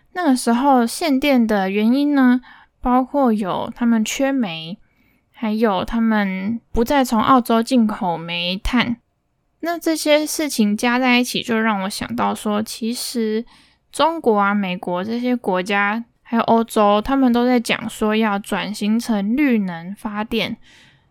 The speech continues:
像拜登，他在刚上任的时候也有签行政命令，讲说，嗯，他要先禁止在出租联邦土地让石油公司做钻井跟钻油的活动，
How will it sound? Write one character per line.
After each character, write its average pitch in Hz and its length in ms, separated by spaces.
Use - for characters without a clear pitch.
像 294 480
拜 262 260
登， 226 540
他 330 260
在 330 200
刚 302 280
上 294 280
任 269 180
的 196 100
时 - 160
候 214 140
也 226 160
有 190 100
签 220 300
行 202 220
政 220 160
命 208 180
令， 196 240
讲 185 220
说， 220 340
嗯， 185 200
他 233 160
要 233 240
先 226 640
禁 240 260
止 185 280
在 226 300
出 302 220
租 294 220
联 233 200
邦 240 180
土 233 160
地 226 160
让 220 280
石 214 200
油 202 160
公 226 240
司 220 240
做 262 260
钻 233 300
井 202 320
跟 226 300
钻 226 480
油 180 160
的 185 180
活 190 200
动， 196 200